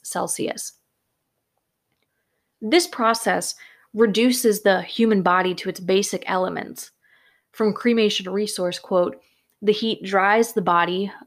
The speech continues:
burns the skin and hair, contracts and chars the muscles, vaporizes the soft tissues, and calcifies the bones so that they will eventually crumble."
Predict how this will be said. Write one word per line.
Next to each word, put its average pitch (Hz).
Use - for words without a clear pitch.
burns 208
the 214
skin 196
and 180
hair, 175
contracts 220
and 196
chars 208
the 196
muscles, 185
vaporizes 226
the 214
soft -
tissues, 214
and 202
calcifies 254
the 214
bones 175
so 202
that 190
they 214
will 277
eventually 190
crumble." -